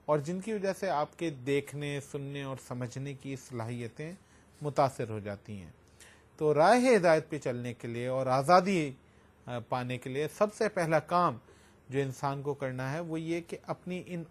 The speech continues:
आदतों से जो खुद उसने अपने ऊपर मुसल्लत की हैं, इनसे छुटकारा पाना चाहिए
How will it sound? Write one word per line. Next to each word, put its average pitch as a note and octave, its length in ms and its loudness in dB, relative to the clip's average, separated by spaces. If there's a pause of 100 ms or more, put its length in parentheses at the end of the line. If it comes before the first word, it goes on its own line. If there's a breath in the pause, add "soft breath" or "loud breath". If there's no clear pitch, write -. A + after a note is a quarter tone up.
आदतों F3+ 560 2
से A2+ 340 -6 (360 soft breath)
जो D3+ 100 -2
खुद A#3 360 -4
उसने F#3+ 260 -2
अपने D#3 280 -6
ऊपर C3+ 220 -8
मुसल्लत A#2+ 480 -8 (100)
की B2+ 100 -10
हैं, D3 260 -10 (320 soft breath)
इनसे F3+ 280 -2
छुटकारा D3+ 580 -2
पाना C3+ 320 -4
चाहिए C3 440 -6